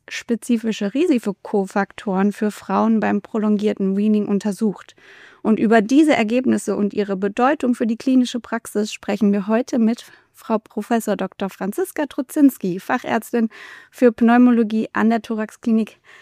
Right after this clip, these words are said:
in Heidelberg. Und Franziska, dich hatten wir ja bereits in den letzten Staffeln schon dabei. Wir kennen dich ja ganz gut. Du bist Oberärztin in der Pneumologie und Beatmungsmedizin hier an der Thorax-Klinik in Heidelberg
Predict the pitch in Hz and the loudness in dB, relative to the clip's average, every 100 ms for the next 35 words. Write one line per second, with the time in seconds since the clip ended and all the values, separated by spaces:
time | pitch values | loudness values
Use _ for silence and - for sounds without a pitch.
0 | _ - 254 240 254 247 214 180 202 247 | _ 2 4 6 4 4 4 4 4 2
1 | - 247 240 - - 226 220 220 240 - | 0 -2 -2 -4 -2 -2 0 0 -2 0
2 | 247 240 233 220 220 226 220 208 214 247 | 0 2 2 2 2 0 0 -2 0 0
3 | 226 220 240 285 - 233 - 233 240 226 | 2 2 0 -2 -4 -4 0 -2 0 0
4 | 226 - 226 226 233 247 214 208 233 226 | 0 0 -2 2 2 2 0 -4 0 0
5 | 202 214 214 214 233 - - - _ 254 | 0 0 0 0 -2 -10 -20 -20 _ 2
6 | 247 - 269 302 269 220 262 - - 285 | 2 2 4 4 4 2 2 2 2 2
7 | 277 247 254 - - - 247 254 233 226 | 2 0 -2 -4 -6 0 2 2 2 0
8 | 226 233 220 220 226 254 226 220 214 226 | 2 2 2 0 -2 -2 -2 -2 0 0
9 | 240 226 - 226 214 214 226 226 226 233 | 0 -2 -2 -4 -4 -6 -2 0 0 0
10 | - 202 202 240 247 240 - 226 214 214 | -2 -2 -2 -2 -4 -4 -6 -4 -4 -4
11 | 196 202 208 214 240 269 | -4 -4 -4 -2 0 0